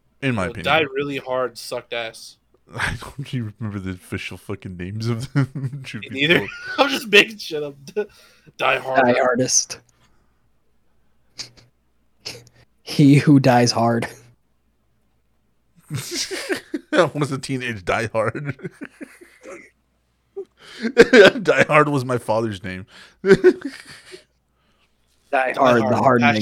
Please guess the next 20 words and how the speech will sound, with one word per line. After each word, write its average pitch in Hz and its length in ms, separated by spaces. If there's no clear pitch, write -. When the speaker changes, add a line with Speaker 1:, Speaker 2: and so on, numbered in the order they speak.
Speaker 2:
Passion, - 120
the - 60
Passion 151 400
of 131 80
John. 127 360
Speaker 1:
The 127 100
Passion 135 520
of 165 100
the 135 80
Die 120 240
Hard. 139 540
Uh, 117 320
D 117 220
J, 113 220
come 196 100
Speaker 3:
I - 20
don't 143 80
Speaker 1:
on, 127 60
chime 131 280
in. 101 220